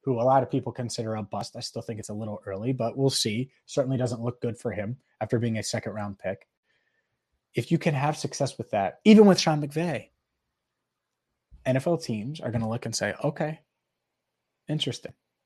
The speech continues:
And even if they don't, as long as you have McVay's loyalty, you might be able to stick with the Rams. And if you can stick with the Rams, you're gonna have a shot to reestablish that value, reestablish that resume that just a few years ago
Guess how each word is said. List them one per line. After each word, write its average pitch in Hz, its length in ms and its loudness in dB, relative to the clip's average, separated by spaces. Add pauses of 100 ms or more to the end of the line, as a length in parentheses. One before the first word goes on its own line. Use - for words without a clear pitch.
(400)
And 147 120 6
even 170 180 8
if - 80 4
they 147 120 8
don't, 135 380 2
as 123 120 2
long 147 160 4
as 143 80 6
you 143 80 8
have 139 140 6
McVay's 117 420 -2
loyalty, 131 640 -2 (840)
you 135 80 2
might 139 140 4
be 139 80 2
able 131 120 2
to 120 60 -2
stick 131 240 -4
with 123 80 -6
the 120 100 0
Rams. - 460 -8 (640)
And 123 80 2
if 113 100 -2
you 120 80 0
can - 100 -12
stick - 240 2
with 143 120 2
the 135 80 2
Rams, 143 420 0 (500)
you're 110 80 -4
gonna 117 140 2
have 113 140 2
a - 20 0
shot 110 220 -2
to 110 80 -4
reestablish 104 540 -4
that 104 160 -2
value, 101 440 2
reestablish 120 840 4 (420)
that 104 160 2
resume 110 560 8
that 101 320 0 (300)
just 156 220 8
a 180 40 10
few 180 180 10
years 185 260 12
ago 117 340 0